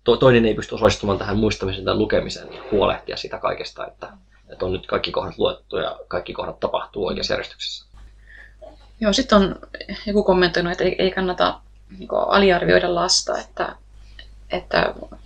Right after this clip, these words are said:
Speaker 2: lapsikin voi pelata ihan oikeita pelejä, eikä tarvi ehkä sitä tasoitusta antaa. Ja ylipäänsä, että lapsi, lapsi, jos on kokenut pelaaja, niin yllättävänkin vaikeita pelejä sitten kykenee ottamaan haltuun. Ja mä oon kyllä tästä ihan, ihan samaa mieltä, että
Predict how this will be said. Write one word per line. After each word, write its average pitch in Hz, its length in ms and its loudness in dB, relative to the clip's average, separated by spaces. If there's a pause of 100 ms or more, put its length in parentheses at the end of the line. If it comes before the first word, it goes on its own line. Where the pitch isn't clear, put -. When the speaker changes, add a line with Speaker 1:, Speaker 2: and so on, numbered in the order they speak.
(500)
Speaker 2:
lapsikin 165 460 0
voi 160 120 6
pelata 180 300 4
ihan 175 160 10
oikeita 165 360 6
pelejä, 170 320 4
eikä - 160 -2
tarvi - 240 0
ehkä - 300 -2 (420)
sitä - 180 -6
tasoitusta 165 480 2
antaa. 170 360 2
Ja - 300 0
ylipäänsä, 175 580 2
että - 220 -4
lapsi, 165 520 -2
lapsi, 175 320 0
jos - 200 2
on 165 220 4
kokenut 170 440 0
pelaaja, - 400 2
niin 98 200 2 (680)
yllättävänkin 160 580 0
vaikeita - 340 -4
pelejä - 300 -6
sitten - 200 -4 (180)
kykenee - 380 0
ottamaan 180 400 -6
haltuun. 185 440 -2 (1160)
Ja 180 280 -8
mä 226 100 4
oon 165 80 2
kyllä 165 120 -6
tästä 185 220 -4
ihan, 185 260 -12
ihan 180 200 -8
samaa 170 280 -8
mieltä, 170 360 -8
että - 280 -10